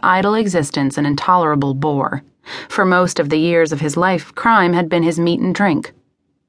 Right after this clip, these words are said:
So he had inevitably drifted into the private detective agency business,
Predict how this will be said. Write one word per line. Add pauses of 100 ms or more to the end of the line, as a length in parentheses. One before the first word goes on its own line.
(100)
So
he
had
inevitably
drifted
into
the
private
detective
agency
business,